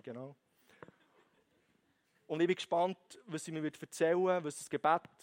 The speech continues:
bei ihr ausgelöst hat, wenn ich wieder komme. Klammer zu. Und das Krasse ist, Gebet ist der Dünger,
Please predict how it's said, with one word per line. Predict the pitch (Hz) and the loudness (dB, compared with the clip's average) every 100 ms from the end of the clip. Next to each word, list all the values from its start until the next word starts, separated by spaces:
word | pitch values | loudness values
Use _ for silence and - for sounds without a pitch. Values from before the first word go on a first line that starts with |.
| - | -6
bei | 151 | -2
ihr | 156 | -2
ausgelöst | 151 156 156 151 - | -2 -4 -4 -4 -6
hat, | 151 | -10
wenn | 135 | -10
ich | 131 | -10
wieder | 127 | -10
komme. | - 127 123 107 _ _ _ _ - | -8 -8 -8 -14 _ _ _ _ -10
Klammer | 123 127 120 | -8 -8 -10
zu. | - 120 113 _ _ _ _ _ _ _ _ _ _ _ _ _ - _ _ _ _ _ _ _ - _ _ _ _ _ _ _ _ _ _ _ _ _ _ _ _ _ _ _ _ _ _ _ _ _ _ _ - | -12 -16 -16 _ _ _ _ _ _ _ _ _ _ _ _ _ -20 _ _ _ _ _ _ _ -20 _ _ _ _ _ _ _ _ _ _ _ _ _ _ _ _ _ _ _ _ _ _ _ _ _ _ _ -12
Und | 151 | -8
das | 156 - | -8 -8
Krasse | - 170 185 - 185 | -2 0 0 -4 -6
ist, | - - | -4 -2
Gebet | 156 165 170 196 _ - - _ _ _ _ _ _ _ _ _ _ _ _ | 0 2 2 2 _ -18 -18 _ _ _ _ _ _ _ _ _ _ _ _
ist | 160 165 - | -6 -6 -8
der | 156 - | -14 0
Dünger, | 180 190 202 202 | 2 2 -2 -4